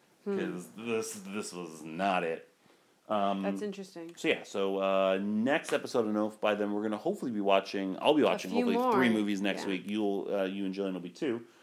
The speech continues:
Speaker 2: So we'll tackle those when we get there. But, um, enough of that. Let's get into the movie that you selected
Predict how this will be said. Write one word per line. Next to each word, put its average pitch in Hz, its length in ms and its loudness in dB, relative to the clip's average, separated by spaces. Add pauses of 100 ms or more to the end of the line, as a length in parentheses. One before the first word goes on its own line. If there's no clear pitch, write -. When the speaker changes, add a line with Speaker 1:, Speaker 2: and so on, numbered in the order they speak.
(140)
Speaker 2:
So - 60 -20
we'll 98 100 -10
tackle 104 260 -4
those 104 140 0
when 107 80 -4
we 123 80 -2
get 117 200 -4
there. 87 340 -4
But, 95 420 0
um, 98 600 -2 (800)
enough 139 200 -2
of - 40 -10
that. 160 380 4
Let's 120 160 -6
get 135 160 -2
into 127 300 -2
the 117 80 -4
movie 127 220 0
that 101 100 -2
you 143 300 0
selected 107 680 2